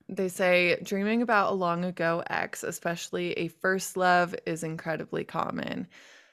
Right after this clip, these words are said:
That ex becomes symbolic of passion, unhin-,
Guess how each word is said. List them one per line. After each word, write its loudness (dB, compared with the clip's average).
That 4
ex 2
becomes -2
symbolic 6
of -6
passion, 2
unhin-, 4